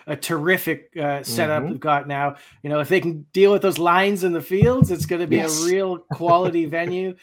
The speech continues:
Speaker 1: So you have that to look for. You know, lots of things going off the field. They've got this new gym set up, everything all in kind of
Speaker 2: Yep.
Speaker 1: one location. So that's really
Speaker 2: Mm-hmm.
Speaker 1: nice. Some really, uh, you know, exciting new additions. We'll see how they, they mix in with the team. And, uh,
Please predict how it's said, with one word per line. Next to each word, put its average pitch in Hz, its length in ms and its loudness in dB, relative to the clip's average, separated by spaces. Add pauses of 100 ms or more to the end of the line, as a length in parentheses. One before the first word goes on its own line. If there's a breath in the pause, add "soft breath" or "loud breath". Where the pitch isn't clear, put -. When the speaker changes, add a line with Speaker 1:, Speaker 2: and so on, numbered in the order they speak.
(220 soft breath)
Speaker 1:
So 156 140 -10
you 147 100 -6
have 160 140 -6
that 156 200 -4
to 170 60 -6
look 165 120 -6
for. 180 220 -10
You 175 80 -2
know, 180 300 -4
lots 175 260 -2
of 185 80 -8
things 180 220 -6
going 160 400 -6
off 156 260 -2
the 156 80 -16
field. 160 420 -4
They've 147 80 -8
got 139 200 -10
this 127 180 -14 (320 loud breath)
new 139 200 -4
gym 143 300 -6
set 151 200 -4
up, 147 140 -4
everything 156 460 -4
all 156 280 0
in 143 220 -6
kind 147 240 -8
of 127 60 2
Speaker 2:
Yep. 139 60 2
Speaker 1:
one 165 200 -2
location. 170 680 -2
So 151 200 -10
that's 151 320 -4
really 170 240 -2
Speaker 2:
Mm-hmm. 156 60 -8
Speaker 1:
nice. 160 260 -8 (300 soft breath)
Some 135 280 -8
really, 170 420 0
uh, 156 260 -2 (120)
you 147 240 -16
know, 147 120 -8
exciting 175 580 -2
new 185 260 2
additions. 208 540 -2
We'll - 80 -14
see 185 180 -4
how 170 220 2
they, 147 180 -4 (260 loud breath)
they 156 80 -8
mix 180 280 -4
in 185 160 2
with 185 100 -4
the 180 80 -6
team. 196 420 2
And, 156 200 -6
uh, 156 380 -2